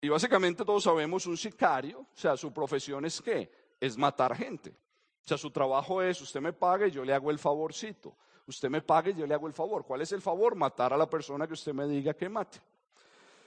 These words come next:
Y era una época dura, era una época muy difícil,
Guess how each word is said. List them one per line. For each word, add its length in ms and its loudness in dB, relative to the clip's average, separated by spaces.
Y 80 4
era 120 4
una 140 6
época 340 0
dura, 320 0
era 80 -2
una 160 2
época 280 -4
muy 200 -4
difícil, 680 -6